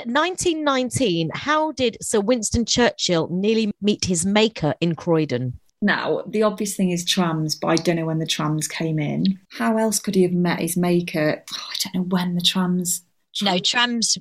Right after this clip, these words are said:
Speaker 3: trams were very recent in Croydon.
Speaker 2: Yeah.
Speaker 3: Well, I mean, I think they were there and then they went again, but I don't, I,
Speaker 2: Don't
Speaker 3: I would say it's
Speaker 2: okay.
Speaker 3: not trams.
Speaker 1: Yeah, absolutely, it's not trams, yeah.
Speaker 2: I'm gonna say
Speaker 1: This is quite an unfair question, really, but, but go
Speaker 2: I'm
Speaker 1: for it.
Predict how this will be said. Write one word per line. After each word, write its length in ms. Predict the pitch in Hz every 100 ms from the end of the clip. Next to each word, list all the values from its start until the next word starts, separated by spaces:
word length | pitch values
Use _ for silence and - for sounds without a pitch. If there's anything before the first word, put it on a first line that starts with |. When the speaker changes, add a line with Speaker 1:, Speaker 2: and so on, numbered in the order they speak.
| -
Speaker 3:
trams 360 | 240 214 208
were 80 | 190
very 280 | 175 175 180
recent 440 | 180 180 - 160 170
in 120 | 170
Croydon. 320 | - 175 196
Speaker 2:
Yeah. 120 | 180 135
Speaker 3:
Well, 120 | 185
I 40 |
mean, 120 | 196 240
I 40 |
think 160 | 254 208
they 100 | 208
were 140 | 220
there 500 | 208 208 180 180 180 - -
and 160 | 190
then 120 | 190 180
they 120 | 180
went 240 | 185 185
again, 240 | 190 185 180
but 140 | -
I 160 | 185 180
don't, 260 | 180 185 -
I, 240 | 196 214 190 _ 202
Speaker 2:
Don't 140 | 202 180
Speaker 3:
I 200 | 190 180
would 200 | 185 -
say 200 | - 180 180
it's 140 | 165
Speaker 2:
okay. 100 | 156
Speaker 3:
not 140 | 175 -
trams. 180 | 180 202
Speaker 1:
Yeah, 200 | 185 -
absolutely, 520 | 208 - 202 185 175
it's 100 | 131
not 160 | 185 -
trams, 480 | 165 151 151 139
yeah. 80 | -
Speaker 2:
I'm 240 | 247 269 269
gonna 200 | 262 233
say 580 | - - 160 123 123 160
Speaker 1:
This 160 | 254
is 60 | 226
quite 220 | 269 226
an 80 | 202
unfair 320 | 190 170 180
question, 460 | - 165 131 - 156
really, 260 | 139 131 147
but, 200 | - 120 _ _ -
but 160 | -
go 140 | 165 151
Speaker 2:
I'm 140 | 247
Speaker 1:
for 100 | -
it. 440 | 247 - 254 -